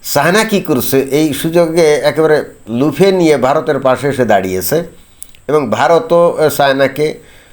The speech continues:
আহ, আলিঙ্গন করছে এবং, আহ, চায়না কিন্তু এই নিষিদ্ধ, মানে, তারা যে স্যাংশন দিয়েছিল, এই পদার্থগুলো এখন কিন্তু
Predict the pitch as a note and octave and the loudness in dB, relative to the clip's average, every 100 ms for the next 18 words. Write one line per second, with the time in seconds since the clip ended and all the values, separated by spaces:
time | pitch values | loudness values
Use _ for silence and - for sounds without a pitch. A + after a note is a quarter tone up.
0 | - - - B2+ C3 C3+ B2+ C#3+ D#3 E3 | -20 -20 -6 0 0 2 0 0 2 2
1 | F3 E3+ C#3+ B2 G#2 D#3 C#3+ D#3 D#3 C#3+ | 2 0 -2 -2 0 0 0 0 -2 0
2 | C#3 C3+ C#3 C3+ C#3 D3 D3+ F3 - C#3 | 0 0 0 0 0 -4 -8 -8 -4 -2
3 | C3 C3+ C3 C#3+ B2+ B2+ A#2+ G#2 A2+ B2 | 0 0 -2 -6 -4 -2 0 0 -2 -2
4 | C3+ B2 - B2 B2 D#3 C#3 - A#2 D#3+ | -2 -4 0 0 0 -2 -2 -2 -2 -2
5 | A#2 A2+ A#2 B2+ B2 C3+ F#2 A2+ A#2+ A#2 | -2 -2 -2 -2 0 0 0 -2 -6 -8
6 | A2+ G3 A3 | -4 -2 -2